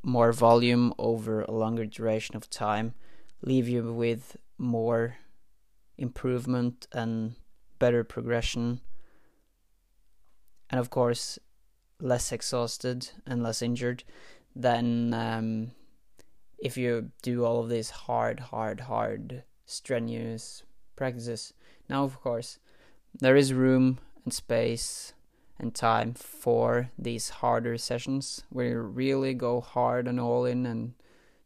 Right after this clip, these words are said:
try to fight to get a new trick, a banger for a video part, or just train hard for a competition. But, um, I think you'll progress faster if you train a little smarter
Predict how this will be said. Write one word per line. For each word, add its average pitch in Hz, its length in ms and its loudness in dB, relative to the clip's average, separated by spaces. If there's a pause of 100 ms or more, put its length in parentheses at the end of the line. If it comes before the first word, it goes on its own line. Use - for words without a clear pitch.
(140)
try 127 280 2
to 123 260 -4
fight 123 640 -4
to - 80 -8
get 117 240 -2
a 117 80 -4
new 117 300 -2
trick, 127 480 -6
a 123 40 -6
banger 120 760 -4
for - 180 -4
a 110 60 0
video 117 400 -4
part, 120 560 -6
or 110 60 -8
just - 300 -14
train 117 360 -6
hard 117 260 -4
for - 160 -10
a 104 40 -10
competition. 120 680 -8 (1300)
But, 120 340 -2 (340)
um, 117 800 -4 (1500)
I 135 80 0
think 160 200 0
you'll 151 240 0 (320)
progress 123 360 -2
faster 120 640 -4 (180)
if - 320 -10
you 117 480 -6
train 117 300 -2
a 117 60 -4
little 117 260 -2
smarter 123 640 -2